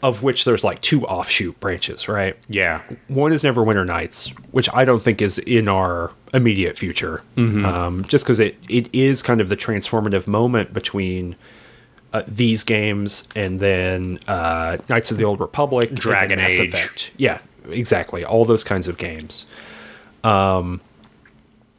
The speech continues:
Speaker 1: so that's, like, one branch, and then the other one is the one you're talking about, the kind of nostalgia dotted line that shoots forward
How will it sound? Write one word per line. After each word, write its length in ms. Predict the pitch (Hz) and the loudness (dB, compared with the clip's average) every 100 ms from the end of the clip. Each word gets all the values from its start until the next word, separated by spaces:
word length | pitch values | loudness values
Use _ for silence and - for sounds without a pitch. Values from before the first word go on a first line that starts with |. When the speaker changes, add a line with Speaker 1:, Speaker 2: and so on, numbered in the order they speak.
| - - | -16 -4
Speaker 1:
so 120 | 156 | 0
that's, 160 | 175 220 | 2 0
like, 120 | - | 0
one 340 | 110 170 190 | 2 2 2
branch, 360 | 101 90 90 - | 0 -2 -2 -2
and 140 | 131 | 0
then 100 | 151 | 2
the 100 | 156 | 4
other 160 | - 143 | 4 4
one 160 | 113 | 4
is 120 | 98 - | 2 2
the 60 | |
one 120 | 110 | 2
you're 80 | 95 | 2
talking 260 | - 123 101 | 2 0 2
about, 140 | 85 | 0
the 80 | 95 | 0
kind 180 | - 110 | 2 2
of 80 | 101 | 2
nostalgia 840 | 101 - - 110 107 110 110 95 | 0 -2 0 2 4 4 2 2
dotted 540 | 87 92 95 104 101 | 0 0 2 2 0
line 560 | 98 98 113 113 95 87 | 2 4 4 4 2 -2
that 120 | 90 | -2
shoots 320 | - 135 120 | 0 2 0
forward 540 | - 123 127 101 87 | 0 2 2 2 -2